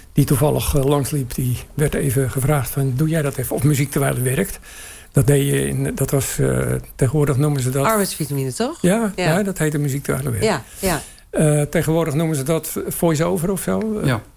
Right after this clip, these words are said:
Speaker 3: voice tracker.
Speaker 1: Voice tracking.
Speaker 3: Ja.
Speaker 2: Ja.
Speaker 1: Voice tracken. Dus dat ging je zitten en dan deed je die aankondigingen. En dan, eh, nou, dat deed ik dan wel eens. Dat beviel. En op een gegeven moment vroeg Van Koten: "Wil je niet, eh,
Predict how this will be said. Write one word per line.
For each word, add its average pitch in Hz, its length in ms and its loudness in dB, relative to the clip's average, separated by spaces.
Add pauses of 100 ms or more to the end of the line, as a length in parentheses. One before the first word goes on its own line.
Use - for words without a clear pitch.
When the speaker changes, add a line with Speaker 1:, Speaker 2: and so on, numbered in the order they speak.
Speaker 3:
voice 143 220 2
tracker. 110 320 0
Speaker 1:
Voice 214 260 4
tracking. 123 340 -4
Speaker 3:
Ja. 113 180 -2
Speaker 2:
Ja. 156 160 -6
Speaker 1:
Voice 160 220 0
tracken. - 320 -6 (520)
Dus 214 180 4
dat 208 160 2
ging 196 220 0
je 165 60 -2
zitten 165 300 0
en 139 80 -4
dan 143 100 0
deed 147 160 0
je 131 60 -4
die 139 140 -2
aankondigingen. 135 800 -2
En - 160 -4
dan, 60 280 -4
eh, - 60 -4 (540)
nou, 180 140 4
dat 156 140 2
deed 180 180 2
ik 180 100 -6
dan 147 140 0
wel 139 180 0
eens. - 160 -6
Dat 202 180 2
beviel. 185 340 0 (720)
En 254 120 0
op 226 80 0
een 151 60 -2
gegeven 147 280 2
moment 139 160 0
vroeg 165 180 -2
Van 147 100 -6
Koten: 147 340 0
"Wil 143 100 2
je 139 120 0
niet, 131 320 -6
eh, 123 60 2